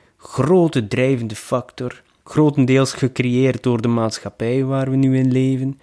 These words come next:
Zeker met sociale media doet er geen goed aan,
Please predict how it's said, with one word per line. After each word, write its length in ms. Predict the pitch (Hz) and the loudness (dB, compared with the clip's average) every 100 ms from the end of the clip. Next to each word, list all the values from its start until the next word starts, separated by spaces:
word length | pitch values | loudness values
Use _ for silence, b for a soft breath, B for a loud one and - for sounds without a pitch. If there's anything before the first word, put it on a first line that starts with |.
| - | -16
Zeker 340 | 104 120 113 | -10 -6 -2
met 140 | 117 107 | -2 -2
sociale 480 | - 110 131 113 110 | -4 -2 0 0 0
media 520 | 117 131 131 135 127 | 0 2 2 2 0
doet 200 | 127 120 | -2 -6
er 100 | 113 | -6
geen 420 | - 123 123 123 b b - | -2 0 2 -2 b b -12
goed 460 | 101 117 135 135 | -10 -2 -4 -2
aan, 360 | 131 123 127 123 | -4 0 0 -2